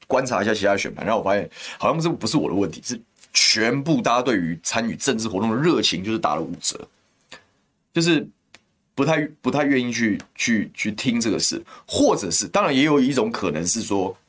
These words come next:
有一种可能是说，基本上越，随着时代这样一直推进，一直推进，大家接受政治观念，然后看政治人物，然后评价的渠道已经基本上都越都会的地方就越网络化，这也是有可能。也就是说，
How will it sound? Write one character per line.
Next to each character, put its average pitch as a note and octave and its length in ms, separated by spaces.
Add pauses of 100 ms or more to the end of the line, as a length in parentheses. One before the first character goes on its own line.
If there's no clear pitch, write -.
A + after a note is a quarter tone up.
(540)
有 C#3 140
一 D3+ 40
种 D3 140
可 B2+ 120
能 F#2+ 120
是 A2 80
说， A2 200
基 G3+ 200
本 E3 160
上 A2+ 280 (220)
越， F3+ 380
随 C#3+ 240
着 D3+ 80
时 C3+ 160
代 C#3+ 160
这 C#3+ 80
样 C#3 80
一 - 20
直 A#2+ 60
推 A#2+ 160
进， A2+ 140
一 - 20
直 G#2 60
推 G2+ 180
进， F#2+ 160 (300)
大 D#3 180
家 - 40
接 D#3 220
受 D3+ 220
政 C3 180
治 C3 120
观 A#2+ 260
念， G#2 140
然 F#2 100
后 G2 80
看 A2 240
政 A2+ 160
治 A#2 100
人 G2 100
物， G#2+ 180
然 F2 100
后 A2+ 60
评 G2+ 260
价 A2+ 180
的 F2 80
渠 F#2 240
道 F2 160
已 D#2+ 40
经 G2+ 200 (220)
基 C3 120
本 A2+ 120
上 A2 80
都 G#2+ 180 (960)
越 E3 140
都 C#3 180
会 C#3+ 120
的 A2+ 60
地 A#2 120
方 A2 140
就 A2+ 100
越 A2+ 120
网 F2 220
络 G2 140
化， - 260
这 E3+ 120
也 C3+ 60
是 A#2+ 100
有 G#2+ 100
可 - 140
能。 - 80 (120)
也 A2+ 120
就 D3 80
是 E3+ 80
说， D#3+ 300